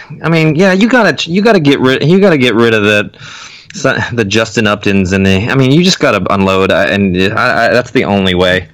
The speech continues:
Get rid of the Lucroys. Get rid of these guys and just play with the young guys. I, I don't know. I don't know.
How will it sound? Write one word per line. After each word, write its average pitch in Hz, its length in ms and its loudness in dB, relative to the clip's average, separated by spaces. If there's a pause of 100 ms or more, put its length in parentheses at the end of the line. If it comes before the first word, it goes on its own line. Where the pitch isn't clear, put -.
(300)
Get - 100 2
rid 160 100 4
of 127 60 2
the 110 40 2
Lucroys. 95 560 2
Get 131 120 0
rid 135 100 2
of 120 60 -2
these 95 160 0
guys 87 420 0
and 98 140 0
just 101 240 0
play 117 180 0
with 104 80 0
the 107 80 0
young 95 220 0
guys. 90 280 0
I, 92 280 2
I - 20 0
don't 104 140 0
know. 98 260 0 (640)
I 117 80 0
don't 131 100 -2
know. 131 160 2